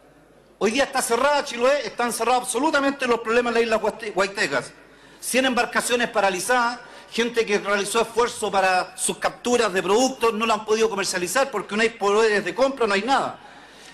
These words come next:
Ellos hacen una resolución de acuerdo pidiendo precisamente al gobierno regional que se realicen revisiones de los antecedentes y cuyos antecedentes obviamente se los estoy haciendo llegar a través de este intermedio.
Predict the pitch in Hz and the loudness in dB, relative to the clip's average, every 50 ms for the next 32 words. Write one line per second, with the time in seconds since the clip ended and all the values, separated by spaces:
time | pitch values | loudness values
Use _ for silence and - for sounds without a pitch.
0 | - - - 226 - 247 226 - - 302 285 - 247 226 214 202 196 190 175 190 | -10 -2 2 2 4 4 2 2 2 0 0 0 -4 -4 -2 0 0 0 0 0
1 | 180 - 185 180 190 180 185 202 202 196 190 185 185 190 208 214 202 202 220 233 | -2 -4 -2 -2 -2 -2 -2 -2 -2 0 0 0 0 0 0 -2 0 0 -2 -2
2 | 226 233 - - - - - - 160 175 202 226 233 233 214 202 196 - 233 240 | -2 -6 -18 -20 -20 -20 -12 -6 -2 0 2 2 2 2 0 0 -2 -2 -2 -2
3 | - - 220 214 226 233 233 233 220 214 196 180 196 190 208 220 208 202 196 185 | 0 2 2 2 2 0 0 0 0 0 2 2 2 2 4 2 2 2 0 0
4 | 190 180 180 185 180 202 220 220 220 214 - - 196 175 185 180 190 214 202 - | -2 -2 -4 -2 0 0 0 -2 -4 -8 -4 -4 -2 0 0 0 0 0 -2 -2
5 | 214 214 202 - - - - - 151 180 196 190 185 175 - 220 240 247 233 196 | -4 -6 -6 -8 -18 -18 -12 -6 -2 0 0 0 0 0 0 0 2 2 2 0
6 | 202 196 196 190 185 190 190 - - 202 208 220 214 - 220 220 214 220 - - | 2 2 0 0 -2 -6 -8 -4 -2 -2 -2 -2 -4 -4 -4 -4 -4 -4 -10 -16
7 | - 151 151 156 190 202 202 202 185 - 196 175 - 190 202 196 202 202 190 180 | -12 -10 -6 0 0 2 2 2 0 -2 -4 -4 0 0 0 0 2 2 2 2
8 | 190 202 190 202 175 180 180 175 180 180 196 185 185 165 - 185 185 185 185 180 | 0 -2 -4 -4 0 0 0 0 2 2 2 2 2 2 0 -2 -2 0 2 2
9 | 165 170 160 175 180 190 185 - 170 160 - 175 170 180 180 165 175 165 - 170 | 2 2 2 2 0 0 -2 -4 -4 -4 -2 0 2 2 2 0 -2 -6 -2 0
10 | 165 165 170 180 160 156 - 160 147 143 151 139 123 117 107 104 | 0 0 0 -2 -8 -6 -6 -6 -4 -2 -2 -2 -2 -4 -6 -8